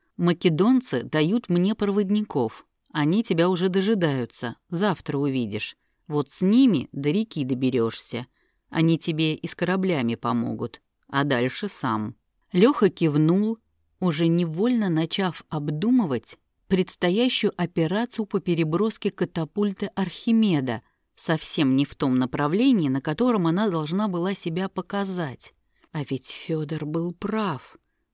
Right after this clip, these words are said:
Невольно усмехнулся Ларин, откусывая от сладкого яблока, словно почуял неладное. Это секретное оружие может и не в те руки угодить.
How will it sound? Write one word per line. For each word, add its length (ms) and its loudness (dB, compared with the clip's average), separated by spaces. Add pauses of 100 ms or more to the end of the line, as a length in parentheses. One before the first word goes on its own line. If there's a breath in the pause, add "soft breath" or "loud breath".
(140)
Невольно 640 4
усмехнулся 800 0
Ларин, 500 0
откусывая 840 -4
от 80 -8
сладкого 500 -4
яблока, 800 -4
словно 480 -2
почуял 760 -2
неладное. 920 -4 (720)
Это 260 -2
секретное 960 -2
оружие 600 -4 (320 soft breath)
может 420 0
и 40 0
не 140 0
в 60 -18
те 200 0
руки 340 -2
угодить. 680 -4